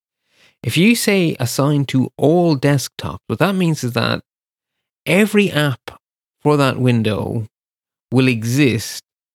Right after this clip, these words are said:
in every space. So when I said that, you know,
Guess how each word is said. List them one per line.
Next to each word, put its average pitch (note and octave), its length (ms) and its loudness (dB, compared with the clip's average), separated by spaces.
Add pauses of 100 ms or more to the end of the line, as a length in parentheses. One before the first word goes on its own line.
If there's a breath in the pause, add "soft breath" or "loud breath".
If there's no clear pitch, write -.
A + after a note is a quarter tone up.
in A#2+ 240 0
every G#2+ 440 -2
space. - 680 -6 (480)
So A#2 120 0
when A2+ 120 2
I D#3+ 140 2
said D3 320 0
that, A#2+ 320 0
you B2 120 -2
know, - 220 -8